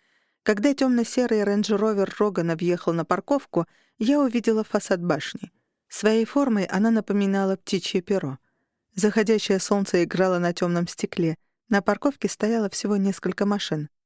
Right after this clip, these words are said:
«Ты уверен, что он там будет?» — спросила я. «Да. Сегодня же Рождество».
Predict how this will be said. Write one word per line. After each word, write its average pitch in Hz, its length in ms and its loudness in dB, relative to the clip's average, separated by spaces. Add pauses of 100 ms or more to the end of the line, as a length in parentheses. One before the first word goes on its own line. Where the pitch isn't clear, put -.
(880)
«Ты 214 120 4
уверен, 220 480 2
что - 220 -2
он 196 120 0
там 202 220 0
будет?» — 190 480 -4
спросила - 540 -2
я. 156 280 -2 (420)
«Да. 160 280 0 (320)
Сегодня 208 440 0
же 226 160 0
Рождество». 220 640 -2